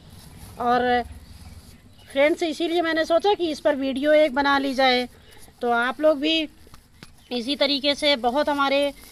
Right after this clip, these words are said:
घर में waste material होता है plastic का या मिट्टी का, तो हम लोग उससे ब-, अपने garden को colorful कर सकते हैं।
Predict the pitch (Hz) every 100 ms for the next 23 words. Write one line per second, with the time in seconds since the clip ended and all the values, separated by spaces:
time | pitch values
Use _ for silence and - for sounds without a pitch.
0 | - - 269 233 269 269 277 269 254 220
1 | 262 - 285 277 269 262 262 269 277 247
2 | 262 262 254 247 247 - - - - 240
3 | 247 254 - 277 - 254 262 262 262 247
4 | 240 - 277 269 262 254 262 262 - -
5 | - - 247 247 247 240 226 - 233 233
6 | 233 226 240 240 233 - 247 214 233 226
7 | 233 240 240 226 - - - 220 233 294
8 | 285 339 370 254 240 233 240 220 220 202
9 | - - 262 320 311 - 294 294 285 277